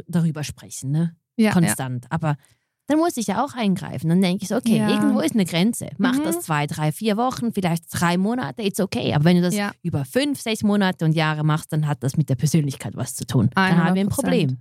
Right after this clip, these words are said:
Speaker 2: Ja.
Speaker 1: Dann ist es so ein, reingewurzelt, ne?
Speaker 2: Da bin ich voll mit dir. Man ist ja dann
Speaker 1: Ja.
Speaker 2: auch so addicted. Also so, ähm, wie sagt
Speaker 1: Ja.
Speaker 2: man auf Deutsch? So
Speaker 1: Ja, äh, äh,
Speaker 2: addict-
Speaker 1: süchtig.
Speaker 2: Süchtig. <laughs>
Speaker 1: Ja, süchtig nach, ist es
Speaker 2: Süchtig
Speaker 1: Mitleid?
Speaker 2: nach
Speaker 1: Ist es
Speaker 2: diesem
Speaker 1: Negativität? Was ist es?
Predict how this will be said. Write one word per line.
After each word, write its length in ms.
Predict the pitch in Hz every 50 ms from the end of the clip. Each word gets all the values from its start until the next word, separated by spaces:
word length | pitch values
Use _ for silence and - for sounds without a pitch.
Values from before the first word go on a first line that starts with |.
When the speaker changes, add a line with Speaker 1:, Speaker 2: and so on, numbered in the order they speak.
| _
Speaker 2:
Ja. 160 | - 202 180
Speaker 1:
Dann 100 | - 214
ist 80 | 214 -
es 60 | 196
so 100 | 185 185
ein, 340 | - - 143 160 180 214 175
reingewurzelt, 1000 | 156 156 143 165 196 214 214 196 151 139 135 - - - - - - - 139 -
ne? 180 | 214 196 185 214
Speaker 2:
Da 140 | 226 202 190
bin 200 | 190 196 190 190
ich 120 | 196 -
voll 160 | - 202 190
mit 200 | 185 185 190 -
dir. 280 | 202 190 180 190 202 190 -
Man 100 | 202 190
ist 180 | 214 214 -
ja 80 | - 202
dann 140 | 202 196 196
Speaker 1:
Ja. 100 | 180 156
Speaker 2:
auch 40 | 139
so 200 | - - - - - _ _ _
addicted. 720 | - 180 - _ _ _ 226 226 - _ _ - - - - - - - _ _ _
Also 220 | - 185 180 180 185
so, 420 | 185 - - 196 180 180 170 - - - _ _ _ _ _ _ _ _ _
ähm, 640 | - 180 180 175 175 175 175 175 175 170 175 180 165 - _ _ _ _ _ _ _ _ _ _ _
wie 60 | 208
sagt 80 | 208 262
Speaker 1:
Ja. 60 | 247 208
Speaker 2:
man 80 | 202 196
auf 60 | -
Deutsch? 340 | - 190 180 185 - - _ _ _
So 160 | 185 180 175
Speaker 1:
Ja, 80 | 190 247
äh, 160 | - - 170 - -
äh, 180 | - 208 202 185
Speaker 2:
addict- 160 | 175 180 196
Speaker 1:
süchtig. 480 | 180 262 262 - - 190 135 120 - -
Speaker 2:
Süchtig. 480 | - 247 247 - - - 185 185 - 208 202
<laughs> 160 | - - 247
Speaker 1:
Ja, 100 | 226 -
süchtig 320 | 240 - 240 233 - 247 226
nach, 160 | 226 202 185 -
ist 220 | - - - 185 202
es 80 | 180
Speaker 2:
Süchtig 240 | - 190 254 254 - 285 -
Speaker 1:
Mitleid? 160 | 240 247 233
Speaker 2:
nach 100 | 220 240
Speaker 1:
Ist 80 | 226
es 60 | 202 233
Speaker 2:
diesem 100 | 220 214
Speaker 1:
Negativität? 720 | 202 202 214 214 - - 190 196 190 - 240 240 - - -
Was 120 | 240 214
ist 240 | - - 403 - -
es? 320 | 359 220 147 - - -